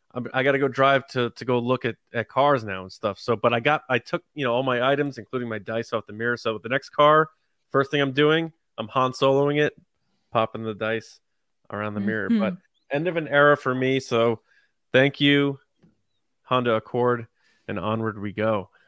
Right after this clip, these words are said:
Speaker 1: But we're not here to talk about my car. We're here to talk about Star Wars. And, uh, <laughs> I should buy an X-Wing, maybe, huh? Christy in the, in the chat saying, "Did I upgrade to an X-Wing?"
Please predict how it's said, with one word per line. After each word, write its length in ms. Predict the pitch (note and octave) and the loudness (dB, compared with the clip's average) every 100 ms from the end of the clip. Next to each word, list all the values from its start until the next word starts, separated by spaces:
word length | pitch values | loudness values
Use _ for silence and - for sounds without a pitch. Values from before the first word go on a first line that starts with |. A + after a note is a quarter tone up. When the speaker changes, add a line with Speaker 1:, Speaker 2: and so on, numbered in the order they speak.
| _ - | _ 0
Speaker 1:
But 260 | A#2 - _ _ | 2 0 _ _
we're 80 | D3 | 2
not 100 | E3+ | 4
here 100 | E3 | 4
to 60 | B2+ | 2
talk 220 | A#2+ G#2+ | 0 0
about 180 | G#2+ F#2+ | -4 -6
my 160 | F#2+ | -12
car. 320 | - F#2 F#2 - - | -14 -16 -16 -16 -8
We're 100 | C3 | -6
here 80 | D#3+ | -6
to 80 | |
talk 220 | - C3+ B2 | -4 -4 -2
about 200 | A2+ G#2+ | -4 -4
Star 360 | - G#2 G2+ | -6 -6 -6
Wars. 340 | G2 G2 G2 _ _ _ _ _ - | -10 -12 -14 _ _ _ _ _ -4
And, 340 | A2 G#2+ G#2+ | -2 -2 0
uh, 380 | G#2+ A2 G#2+ G2+ _ _ | 0 2 0 -4 _ _
<laughs> 140 | _ C3 - F#3 B2+ E3+ - | _ -6 0 0 0 -4 -4
I 80 | A#2+ | -4
should 240 | A2+ C3+ B2+ | -2 -2 2
buy 200 | C3 C3 | 2 2
an 100 | C#3 | 0
X-Wing, 340 | - G#2 F#2 | -4 -10 -8
maybe, 260 | A2 A2+ G#2+ | -6 -6 -4
huh? 240 | B2 D3+ D3+ | -2 -4 -8
Christy 420 | - A#2+ - A#2+ | -8 -8 -6 -6
in 140 | A2+ A2 | -6 -6
the, 160 | G#2+ F#2+ | -8 -8
in 120 | G#2 | -10
the 80 | G2+ | -8
chat 260 | - G#2+ | -6 -6
saying, 220 | - G2+ F#2 | -6 -10 -8
"Did 100 | G2 | -6
I 80 | |
upgrade 380 | G2 A2+ A2 G#2+ | -6 -4 -4 -4
to 120 | - | -6
an 100 | G2 D#2 | -8 -6
X-Wing?" 460 | A2 - - F2+ | -6 -8 -14 -14